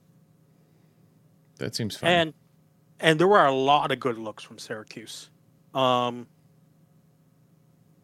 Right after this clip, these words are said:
Speaker 2: I still think Syracuse needs more dodging. Um, like, I, s-, I still think they need to do more things to open up more chances for Spallina. Um,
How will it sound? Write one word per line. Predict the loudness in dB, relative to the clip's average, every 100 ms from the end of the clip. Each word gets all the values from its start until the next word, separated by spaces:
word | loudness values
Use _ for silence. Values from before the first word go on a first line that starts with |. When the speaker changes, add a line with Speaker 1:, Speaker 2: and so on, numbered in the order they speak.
| _ -10
Speaker 2:
I | -8
still | -6 -2 0
think | 0 -4
Syracuse | -4 -4 -4 -6 -6
needs | -8 -8 -6
more | -8
dodging. | -8 -10 -10 -14 -18 _ _ _ _ _ _ _ _ _
Um, | -6 -2 0 0 -2 -6 -8 -18 _ _ _ _ _ _ _ _ _ _ _ _ _ _ _ _ _ _ _ _ _ -18 -6
like, | -4 -4 -8 _ _ -6
I, | -6
s-, | -4
I | -6
still | -4 -2 -2
think | -4 -8
they | -8
need | -8
to | -8
do | -10
more | -8 -10
things | -10 -14 -16 -16
to | -10 -10 -10
open | -10 -8
up | -8 -8
more | -12
chances | -12 -16 -18 -20
for | -18
Spallina. | -16 -16 -16 -14 -14 -16 _ _ _ _ _ _ _ _ _ _
Um, | -8 -6 -4 -6 -8 -14